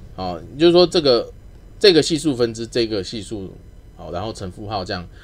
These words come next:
以这一题来说就是二十啦，好，然后两根积会是八哈。那至于为什么呢？可以在这里很快的证明一下哈。如果A X平方加B X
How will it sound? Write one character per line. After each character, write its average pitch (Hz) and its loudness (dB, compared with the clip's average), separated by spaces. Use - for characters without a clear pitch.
以 120 -10
这 160 10
一 160 10
题 175 4
来 135 6
说 143 -2
就 139 -2
是 139 -2
二 131 0
十 - -14
啦， - -14
好， 87 -12
然 113 -2
后 175 6
两 120 6
根 160 6
积 143 -2
会 135 -2
是 104 -10
八 95 -6
哈。 92 -12
那 214 4
至 254 2
于 240 4
为 254 10
什 170 4
么 123 2
呢？ 123 2
可 160 2
以 151 6
在 151 6
这 156 4
里 135 4
很 113 -4
快 135 0
的 117 2
证 117 -2
明 90 -8
一 92 -8
下 95 -4
哈。 87 -8
如 208 2
果 185 10
A 180 8
X 165 4
平 113 -6
方 120 -2
加 120 0
B 123 -2
X 101 -6